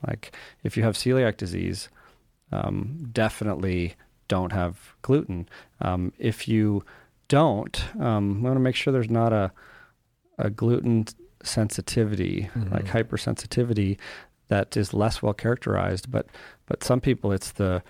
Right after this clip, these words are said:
Speaker 1: rigidity in their mind that has limited it, and a nocebo effect that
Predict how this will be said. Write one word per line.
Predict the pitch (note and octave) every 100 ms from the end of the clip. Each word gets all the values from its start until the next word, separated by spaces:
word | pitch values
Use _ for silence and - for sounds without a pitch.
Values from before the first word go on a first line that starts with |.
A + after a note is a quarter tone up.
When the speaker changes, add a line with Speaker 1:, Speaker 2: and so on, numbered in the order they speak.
| - _ -
Speaker 1:
rigidity | G2+ G2 A2+ B2+ A2+ A2 G#2+
in | G#2
their | F#2+
mind | G2 G#2 A#2 G#2+ G2+
that | G#2 G2
has | F#2+ F#2
limited | G2 B2 B2+ G#2 F#2
it, | F#2+ -
and | G#2
a | G2
nocebo | F#2+ G2+ - B2+ A#2+
effect | F#2 - - - -
that | G2 -